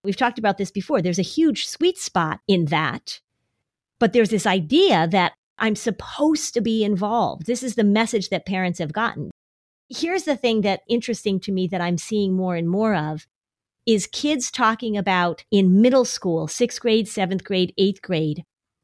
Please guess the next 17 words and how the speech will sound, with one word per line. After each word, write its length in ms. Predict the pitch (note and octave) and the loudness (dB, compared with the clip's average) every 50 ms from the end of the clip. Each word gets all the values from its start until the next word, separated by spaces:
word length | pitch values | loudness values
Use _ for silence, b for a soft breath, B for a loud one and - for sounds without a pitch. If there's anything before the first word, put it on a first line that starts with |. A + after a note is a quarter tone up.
| _ - | _ 0
already 440 | G3+ A3 A#3 C4 C#4 D4+ D4+ D4+ D4 | 2 4 4 4 2 2 0 0 -2
trying 480 | D4+ - C4 A3+ A3+ A3+ A3 G#3+ G#3+ | -4 -6 -6 -4 -2 -2 0 0 -2
to 240 | - - F#3+ E3+ - - _ | -2 -2 -2 -2 -2 -6 _
cultivate 1120 | - - - - A#3+ B3+ C4 C4 C4+ C4+ A#3 F#3 F#3+ G3+ F#3+ F#3 F3+ - - - - - - | -16 -16 -6 0 2 2 2 2 0 -2 -2 0 2 2 2 2 2 0 -4 -8 -16 -8 -4
their 300 | F#3+ F#3+ G3 F#3+ F#3+ F3+ | 0 2 2 2 2 0
resume, 640 | F3 G#3+ B3 D4 D4 - C4 G#3+ F3+ E3+ E3 D#3+ | 2 2 2 2 2 2 2 2 4 2 2 0
so 280 | D#3 - - E3+ D#3+ D#3 | -2 -2 -2 -2 -2 -2
to 80 | D#3 | -2
speak, 480 | D3 - - - E3 C3+ C3+ - - - - | -4 -6 -6 -4 -4 -4 -4 -6 -10 -6 -2
and 180 | - F#3+ F3+ - | 0 0 0 0
parents 600 | - - - C4+ C#4+ D4+ C#4+ A#3+ F3 C#3+ - - | -4 -6 -4 -2 0 0 2 0 0 -2 -4 -4
trying 260 | - G3 E3 F3 F3+ | -4 -2 -2 -2 -2
to 100 | G3 F3 | -4 -6
cultivate 680 | - - - - - A3+ - A#3+ F#3 G3+ F#3+ F#3+ - | -8 -6 -4 -2 -2 -2 -2 -2 0 0 -2 0 -2
their 140 | F#3+ F3 E3 | -2 -4 -4
kids' 320 | - - F#3+ E3 D#3 E3 | -2 -4 -4 -4 -4 -4
resumes 760 | E3+ G3+ A3+ B3+ A3+ B3+ G#3+ E3+ D#3 D#3 D#3+ D#3+ E3+ - | -2 -2 0 0 0 0 0 0 0 0 -2 -2 -4 -6